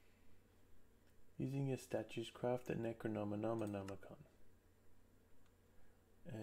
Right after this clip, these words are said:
we need a shadow gem, shadow gem shards, shadow gem fragment. How do we get a shadow gem?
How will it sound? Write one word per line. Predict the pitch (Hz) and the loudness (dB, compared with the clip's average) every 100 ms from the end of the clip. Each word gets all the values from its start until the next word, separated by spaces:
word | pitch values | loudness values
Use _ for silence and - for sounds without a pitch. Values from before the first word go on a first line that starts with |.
| 113 | -2
we | 113 | -2
need | 123 | 0
a | 113 | 0
shadow | - - 107 107 110 107 | -2 -2 -2 0 0 0
gem, | - 107 104 104 104 | 0 2 2 2 -2
shadow | 101 - 107 107 104 | -6 -6 -2 -2 -2
gem | 107 104 | -2 -2
shards, | 104 - 107 104 104 107 104 - - | -4 -4 0 0 2 2 0 -4 -6
shadow | 104 104 - | -4 -4 -4
gem | 104 101 | -6 -6
fragment. | - 113 113 117 | -2 0 0 0
How | 139 | 4
do | 165 | 4
we | 156 | 6
get | 151 | 6
a | 143 | 4
shadow | - 160 156 | 6 6 8
gem? | 123 107 104 | 4 -2 -6